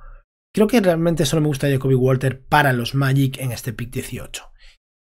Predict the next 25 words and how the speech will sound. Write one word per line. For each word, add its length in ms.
Eh, 320
los 180
seventy-sixers 580
tienen 480
dos 140
selecciones, 460
el 60
dieciséis 460
y 60
el 240
cuarenta 320
y 60
uno, 160
pero 140
bueno, 120
aquí 160
como 220
siempre 260
solo 160
plantean 400
para 160
el 220
pick 260
alto, 300
¿no? 160